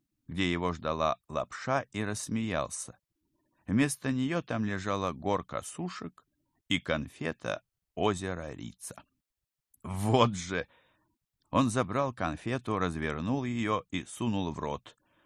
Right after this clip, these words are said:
после чего сказал девушке Жене, которая на это смотрела все с тем же недоумением:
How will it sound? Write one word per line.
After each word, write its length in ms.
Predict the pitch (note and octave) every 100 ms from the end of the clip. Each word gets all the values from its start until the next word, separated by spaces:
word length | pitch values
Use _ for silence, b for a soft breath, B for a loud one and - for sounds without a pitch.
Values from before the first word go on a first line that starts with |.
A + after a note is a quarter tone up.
| b
после 260 | G2+ F#2 F2
чего 220 | F2 E2+
сказал 420 | - D#2+ E2+ E2
девушке 500 | D2+ D#2 D2 - D2
Жене, 380 | C2+ F#2 F2+ D2
которая 480 | D#2 C#2+ D2 D2+ D2+
на 140 | D2
это 180 | C#2+ B1+
смотрела 500 | - C#2 F#2+ G2 E2+
все 180 | - C#2+
с 60 |
тем 220 | - F2
же 120 | E2 D#2+
недоумением: 880 | E2 D#2 D#2+ D2 C2+ G#1 G1+ G1+